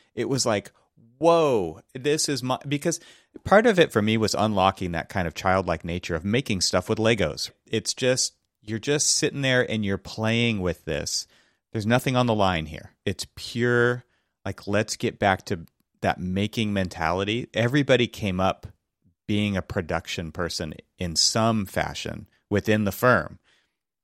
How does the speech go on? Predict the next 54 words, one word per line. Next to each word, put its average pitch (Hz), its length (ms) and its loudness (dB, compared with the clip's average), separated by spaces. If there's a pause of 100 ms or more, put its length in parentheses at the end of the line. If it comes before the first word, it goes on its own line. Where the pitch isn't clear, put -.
Let's 131 180 0
get - 140 0
back 147 220 4
to - 80 -4
that 80 200 -2
for - 120 -4
a 80 60 -2
minute. 76 280 -8 (140)
Let's 147 320 -2
remember 117 440 2
what 98 300 4
it 117 100 2
was 92 200 0
like 85 480 0
to 92 120 -4
be 90 440 -2
that 85 280 0
person, - 540 -6 (360)
because 113 260 0
that's 117 260 4
who 180 100 2
we're 160 100 2
talking 123 340 0
about 90 280 2
here. 80 400 -4 (480)
Those 135 280 2
are - 20 2
the 131 80 0
people 113 260 0
we 95 120 0
need 90 140 -4
to 87 100 -2
enable 87 480 -4 (140)
to 101 100 -4
do 104 180 -2
that 87 160 0
kind 80 180 -8
of 67 60 -10
stuff. - 300 -8 (360)
So 123 220 4
it 123 100 2
was 131 280 6
like, 98 260 4 (280)
"Let's 120 180 -2
go 131 160 0
back 107 320 4
in 107 60 0
this 95 120 -2
time 113 240 0
machine 82 340 -6
with 87 120 -6
the 113 100 2
latest 139 320 2
technology 120 760 0